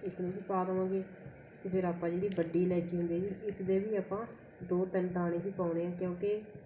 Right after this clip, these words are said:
ਇਹ ਜ਼ਿਆਦਾ ਗਰਮ ਹੁੰਦੀ ਹੈ ਇਲਾਇਚੀ ਹੁੰਦੀ ਜਿਹੜੀ ਵੱਡੀ। ਤੇ ਆਪਾਂ ਦੋ ਛੁਹਾਰੇ ਆ ਇਹ ਵੀ ਪਾਵਾਂਗੇ ਇਸ ਦੇ ਵਿੱਚ।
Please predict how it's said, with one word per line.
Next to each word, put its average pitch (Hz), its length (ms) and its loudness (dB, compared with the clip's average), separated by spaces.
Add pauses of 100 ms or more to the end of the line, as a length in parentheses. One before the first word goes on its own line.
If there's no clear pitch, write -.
(220)
ਇਹ 190 80 2
ਜ਼ਿਆਦਾ 175 320 0
ਗਰਮ 165 300 0
ਹੁੰਦੀ 160 300 0
ਹੈ 165 80 0
ਇਲਾਇਚੀ 165 360 -2
ਹੁੰਦੀ 165 200 -2
ਜਿਹੜੀ 170 160 0
ਵੱਡੀ। 180 260 0 (680)
ਤੇ 190 60 -2
ਆਪਾਂ 175 200 -4
ਦੋ 170 180 -2 (100)
ਛੁਹਾਰੇ 175 440 0
ਆ 175 40 0
ਇਹ - 680 -6
ਵੀ 180 160 -2
ਪਾਵਾਂਗੇ 175 440 -4
ਇਸ 165 140 -8
ਦੇ 175 80 -4
ਵਿੱਚ। 170 240 -6